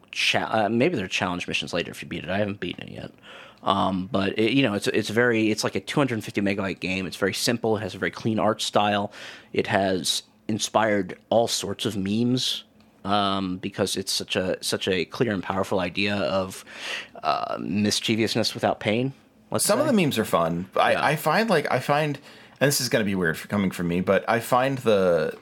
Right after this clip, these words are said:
Speaker 2: the, the leftist goose
Speaker 1: Mm.
Speaker 2: to be really irritating.
Speaker 1: I mean, I
Speaker 2: I find it
Speaker 1: guess.
Speaker 2: to be, I find it to be gritty to me. It is gritty to me.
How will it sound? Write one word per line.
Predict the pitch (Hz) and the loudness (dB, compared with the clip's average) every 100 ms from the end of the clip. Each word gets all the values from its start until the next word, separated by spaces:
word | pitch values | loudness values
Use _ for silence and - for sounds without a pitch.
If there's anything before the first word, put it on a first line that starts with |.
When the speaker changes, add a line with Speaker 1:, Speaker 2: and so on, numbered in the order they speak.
| - | -10
Speaker 2:
the, | - 98 85 76 - - - - - - - | 0 2 2 -2 -16 -20 -20 -20 -20 -20 -2
the | 98 | 0
leftist | 92 98 87 139 127 - - - 117 | 2 2 2 0 0 -4 -10 -14 -4
goose | 127 135 156 - - - - - | 0 0 -2 -6 -10 -18 -6 -2
Speaker 1:
Mm. | 107 - | -2 0
Speaker 2:
to | |
be | 113 107 | 2 4
really | 104 98 85 | 4 2 0
irritating. | 95 95 113 107 120 113 - - - | 0 2 2 2 0 -4 -16 -20 -6
Speaker 1:
I | 147 | 0
mean, | 123 95 | 2 2
I | |
Speaker 2:
I | |
find | 95 110 107 | 2 2 2
it | |
Speaker 1:
guess. | 104 | 0
Speaker 2:
to | 92 | -2
be, | 101 90 - - | -2 -2 -2 -2
I | |
find | 107 113 98 | 2 2 2
it | |
to | 98 | -4
be | |
gritty | 101 - 90 98 107 - - - | -4 0 2 2 -4 -8 -20 -8
to | - | 0
me. | 117 117 123 120 | 2 2 0 -6
It | 117 104 | -2 0
is | 95 | 0
gritty | - 85 92 | 0 0 0
to | 95 | -2
me. | 110 107 | 0 0